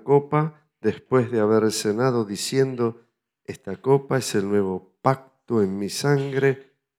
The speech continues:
Haced esto todas las veces que la bebáis en memoria de mí."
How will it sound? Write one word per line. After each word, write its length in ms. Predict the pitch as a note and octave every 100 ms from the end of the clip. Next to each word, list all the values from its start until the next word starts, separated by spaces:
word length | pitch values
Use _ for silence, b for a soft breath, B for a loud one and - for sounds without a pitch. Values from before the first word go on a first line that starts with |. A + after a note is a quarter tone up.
| -
Haced 460 | F#2 - G2 - - -
esto 460 | A#2 G#2+ _ G2+ - _ _
todas 580 | - D#3 D3 D3 C3 -
las 260 | - G2 -
veces 560 | A#2 A2+ - G#2 - - _ _ _ _ _
que 100 | F2+
la 140 | F2+
bebáis 760 | E2+ F2+ G#2 A2+ A2+ G#2 - -
en 180 | - F2+
memoria 420 | F2+ F#2 G2 G2 F#2
de 100 | F#2
mí." 200 | F2+